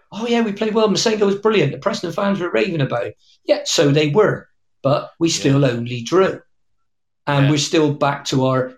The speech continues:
Speaker 1: if we'd have eleven more points if goals weren't allowed past ninety minutes. Well, we'd also lose a
Speaker 2: Uh,
Speaker 1: few because of Wales'
Speaker 2: yeah,
Speaker 1: goal at Q P R.
Speaker 2: yeah.
Speaker 1: But
Speaker 2: Well, I
Speaker 1: we
Speaker 2: know.
Speaker 1: keep doing it. And,
Speaker 2: Yeah.
Speaker 1: and I, I don't see the manager doing anything different. I appreciate he hasn't got many players to pick from.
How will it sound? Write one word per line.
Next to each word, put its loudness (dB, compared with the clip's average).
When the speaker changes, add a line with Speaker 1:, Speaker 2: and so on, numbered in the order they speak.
Speaker 1:
if -2
we'd 4
have 2
eleven 2
more 0
points -4
if 0
goals 4
weren't 0
allowed 0
past -2
ninety 0
minutes. -4
Well, -8
we'd -2
also 0
lose 2
a -8
Speaker 2:
Uh, -4
Speaker 1:
few 2
because 0
of 2
Wales' 4
Speaker 2:
yeah, 0
Speaker 1:
goal 4
at -6
Q 2
P 2
R. 2
Speaker 2:
yeah. -4
Speaker 1:
But 2
Speaker 2:
Well, -16
I -18
Speaker 1:
we 4
Speaker 2:
know. -4
Speaker 1:
keep 0
doing 4
it. -8
And, -2
Speaker 2:
Yeah. -4
Speaker 1:
and -4
I, 0
I 2
don't 2
see 2
the 4
manager 0
doing 2
anything 0
different. -2
I 0
appreciate 0
he -2
hasn't 0
got 0
many 2
players -2
to -12
pick -8
from. -10